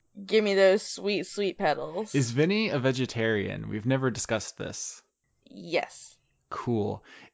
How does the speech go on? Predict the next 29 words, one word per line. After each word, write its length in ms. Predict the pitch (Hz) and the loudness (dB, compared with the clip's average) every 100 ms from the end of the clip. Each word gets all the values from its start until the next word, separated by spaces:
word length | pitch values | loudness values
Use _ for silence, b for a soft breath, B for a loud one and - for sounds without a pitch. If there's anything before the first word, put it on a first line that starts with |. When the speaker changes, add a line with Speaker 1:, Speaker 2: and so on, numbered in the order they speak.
| _ _ - | _ _ -2
Speaker 2:
Uh, 200 | 131 127 | 2 4
we 100 | 123 | 4
also 260 | 131 127 127 | 4 4 2
mentioned, 260 | 127 120 | 2 2
I 40 | 113 | 0
think 180 | 131 - | 0 -4
this 160 | 123 - | -8 -2
came 120 | 131 | 0
up 120 | 117 | 2
on 100 | 117 | 0
the 80 | 104 | 0
forums, 720 | - 113 110 101 98 98 - | 0 2 4 2 0 -4 -6
which 280 | 101 - - | -8 -6 -8
the 160 | 104 | -6
link 240 | 104 107 101 | -4 -4 -4
to 80 | - | 0
that 160 | 104 101 | 0 0
is 260 | 95 - - | -8 -12 -8
in 180 | 110 104 | -4 -2
the 80 | 101 | -2
description 420 | - 110 - 104 | -4 -6 -4 -4
of 180 | 98 - | -4 -10
the 80 | - | -16
Patreon 640 | - 107 - 104 98 98 | -4 -4 -2 -2 0 -2
and 220 | 95 95 - | -2 -4 -6
on 120 | 101 | -4
iTunes 380 | 101 98 104 98 | -4 -4 -4 -4
and 100 | 95 | -6
stuff. 320 | - 98 - | -4 -4 -6